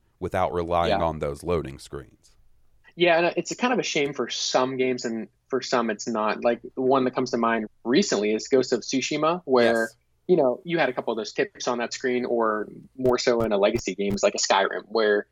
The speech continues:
Speaker 2: you have, like, those three D models that you can, like, zoom in and pan and
Speaker 1: Mm-hmm.
Speaker 2: everything. And, um, there's a little bit of a loss there, but at the same time, for most games, it's probably, like, a really welcome, welcome change.
Speaker 1: Oh, yeah.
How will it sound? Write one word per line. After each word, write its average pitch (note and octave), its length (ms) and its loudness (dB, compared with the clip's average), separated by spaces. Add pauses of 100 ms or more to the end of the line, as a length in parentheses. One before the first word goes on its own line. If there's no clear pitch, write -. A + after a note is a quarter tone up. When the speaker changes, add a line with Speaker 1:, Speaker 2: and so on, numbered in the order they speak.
(140)
Speaker 2:
you C#3 100 2
have, A#2+ 100 2
like, A2+ 120 2
those G#2+ 180 0
three A#2+ 180 -2
D A2 140 -4
models G#2+ 460 0
that - 180 -8
you A2 60 -8
can, G#2+ 140 -4
like, G#2 200 -2
zoom G#2+ 260 -2
in G#2 180 2
and G2 180 -2
pan G#2 460 0
and G#2 120 0
Speaker 1:
Mm-hmm. - 0 -
Speaker 2:
everything. G#2+ 460 2
And, G2 160 -4 (580)
um, G#2+ 380 4 (200)
there's F#3+ 180 4
a B3+ 40 -2
little B3+ 140 2
bit F3 100 4
of C3 60 -2
a A#2+ 60 2
loss G#2+ 360 -2
there, G2+ 380 -2
but B2 120 0
at C3 80 -8
the B2+ 80 -10
same B2 240 -2
time, G#2+ 340 -4 (160)
for C#3 120 4
most A#2+ 320 2
games, G2+ 300 -2
it's - 320 -8
probably, G#2 360 0
like, F#2+ 160 -2
a G#2 120 -2
really G2 320 -2
welcome, F#2 360 0 (580)
welcome F#2+ 260 -2
change. F#2 440 -6 (160)
Speaker 1:
Oh, A#2+ 120 2
yeah. F2 200 -4